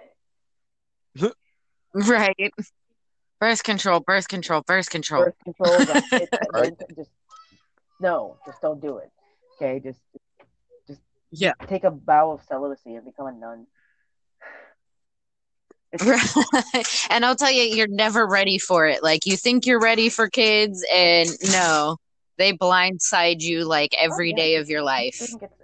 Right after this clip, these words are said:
Speaker 1: it's, "Oh, yeah, I'm totally ready to have kids." No.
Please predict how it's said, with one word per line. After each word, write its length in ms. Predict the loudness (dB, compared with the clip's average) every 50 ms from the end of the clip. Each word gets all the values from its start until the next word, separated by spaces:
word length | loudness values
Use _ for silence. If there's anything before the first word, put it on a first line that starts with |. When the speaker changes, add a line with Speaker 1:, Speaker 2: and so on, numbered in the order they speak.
| -8 -6
Speaker 1:
it's, 120 | -4 -2 0
"Oh, 120 | 0 0 -2
yeah, 180 | -2 -6 -6 -6
I'm 80 | -8 -12
totally 320 | -12 -12 -12 -10 -10 -10
ready 180 | -12 -12 -12 -12
to 80 | -14 -14
have 180 | -14 -16 _ -20
kids." 160 | -20 -20 _ _ _ _ _ _
No. 360 | -16 -12 -12 -10 -10 -12 -16